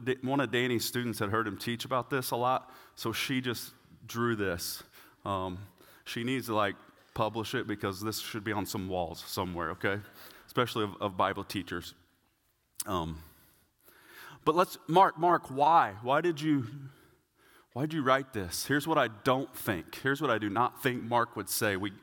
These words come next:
we give him the microphone. I don't think he would say, "You know, likely, I just, primarily, here's what I thought. I just knew that folks would, would have these metaphorical storms of life.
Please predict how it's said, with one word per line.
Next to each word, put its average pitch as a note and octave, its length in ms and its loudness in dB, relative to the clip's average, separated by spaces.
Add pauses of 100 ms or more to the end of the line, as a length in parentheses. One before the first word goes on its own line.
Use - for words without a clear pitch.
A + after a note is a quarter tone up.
(200)
we A#2 120 2
give A#2+ 180 2
him B2+ 80 2
the A#2+ 80 4
microphone. G#2 540 0
I G#2 60 2
don't A2 200 -2
think A2 160 -2
he A2+ 160 -4
would G#2 160 -4
say, A#2 160 0
"You B2 140 0
know, C3+ 100 0
likely, C#3+ 560 0 (1600)
I A2+ 60 2
just, C3+ 260 -2 (460)
primarily, D3 500 4
here's C3 180 2
what A#2+ 120 0
I A#2 40 0
thought. A2 240 2
I B2 60 2
just C3+ 240 -4
knew A#2+ 380 4
that C3+ 180 -2
folks - 420 -2
would, G#2 140 -4 (240)
would G#2+ 180 -4 (360)
have A2+ 240 -2
these A2 180 -2
metaphorical G#2+ 680 -2
storms G2+ 520 -2
of E2+ 120 -6
life. F2+ 540 -2